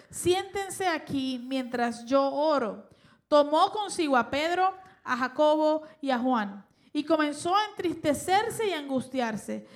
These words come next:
Y les dijo, "Mi alma está muy triste hasta la muerte.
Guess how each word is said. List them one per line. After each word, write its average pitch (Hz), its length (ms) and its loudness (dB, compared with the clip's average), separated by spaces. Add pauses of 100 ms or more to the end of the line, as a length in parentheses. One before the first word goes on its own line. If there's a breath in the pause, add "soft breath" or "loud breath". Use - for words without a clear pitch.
(140 loud breath)
Y 285 120 -2
les 294 200 4
dijo, 311 440 0
"Mi 294 180 -8
alma 381 680 0
está 277 260 0
muy 349 420 -2
triste 392 640 2
hasta 220 300 -4
la 233 120 -4
muerte. 277 680 -4